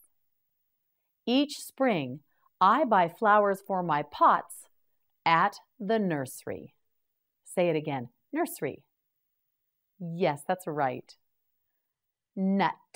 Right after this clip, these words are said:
N-U-T. Nut. Now you try it. Nut. Again, nut. One more time. Nut. Yes, that's right.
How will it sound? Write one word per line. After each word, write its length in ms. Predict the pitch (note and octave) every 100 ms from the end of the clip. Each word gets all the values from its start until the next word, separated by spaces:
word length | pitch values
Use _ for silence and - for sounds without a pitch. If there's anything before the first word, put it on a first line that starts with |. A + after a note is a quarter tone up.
| - _ _ _ _ _ -
N-U-T. 1400 | F3 F3+ F#3+ - _ _ F3+ E3+ D#3+ C#3+ - _ _ - - _ _ _ _ _ _ _ _
Nut. 460 | C#4 A3 - - - _ _ _ _ _ -
Now 140 | C3
you 200 | C#3 F#4+
try 240 | - C#3+ C3
it. 220 | - - _ _ -
Nut. 400 | G3+ D3+ - - _ _ _ _ _ _ _ _ _ _ _ _ _ _ _ F3+
Again, 340 | E3+ D3+ C3+ _ _ _ _ -
nut. 500 | F#3+ E3+ - - - _ _ _ _ _ _ _ _ _ _ _ _ _ _ _ _ _
One 180 | F#3+ E3+
more 120 | D#3+
time. 280 | D3 D3 C3+ - _ _ _
Nut. 480 | F#3+ F3+ F#3 F3 - - _ _ - - _ _ _ _ _ _ _ _ _ _ _ _ _ _ _ _
Yes, 240 | D3+ D#3+ D#3
that's 220 | D3 -
right. 320 | D3+ D3 -